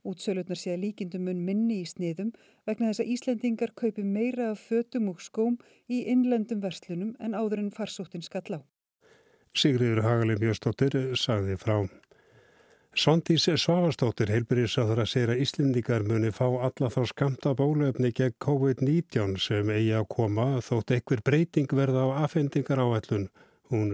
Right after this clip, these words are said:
Speaker 2: segir hins vegar alþekkt að meira óþols gæti í samfélögum heimsins þegar ekki liggi nákvæmlega fyrir hvenær afhendingar fari fram.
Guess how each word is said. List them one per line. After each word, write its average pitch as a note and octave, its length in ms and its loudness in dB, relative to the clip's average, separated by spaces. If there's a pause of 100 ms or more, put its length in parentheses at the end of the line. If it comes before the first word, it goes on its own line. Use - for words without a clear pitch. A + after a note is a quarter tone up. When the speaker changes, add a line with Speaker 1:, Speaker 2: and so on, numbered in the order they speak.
Speaker 2:
segir A2 240 0
hins A2+ 300 2
vegar A2 180 0
alþekkt A2 560 -2
að G#2 200 0 (200)
meira A2+ 400 0
óþols A#2 720 -2
gæti A#2 640 0
í A#2+ 100 2
samfélögum A#2+ 560 0
heimsins B2 460 0 (340)
þegar C#3+ 220 2
ekki C#3+ 260 0
liggi C3+ 320 2
nákvæmlega C3 680 0
fyrir A2+ 340 0
hvenær C3 320 0 (140)
afhendingar G#2+ 680 -2
fari G#2 320 -2
fram. A2 300 0